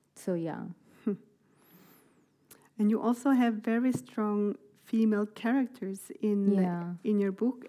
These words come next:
Speaker 2: and I think it's very interesting. I'm not sure if you said, but Chandralekha was also very interested in,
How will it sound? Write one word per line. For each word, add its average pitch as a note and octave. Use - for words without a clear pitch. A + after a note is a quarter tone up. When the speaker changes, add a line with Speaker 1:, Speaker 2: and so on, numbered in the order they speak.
Speaker 2:
and G#3+
I G#3
think A3+
it's G#3+
very A3+
interesting. -
I'm A3
not A#3+
sure A3
if G#3+
you A3+
said, A3
but A3
Chandralekha G#3
was G#3+
also B3
very G3
interested G#3
in, G3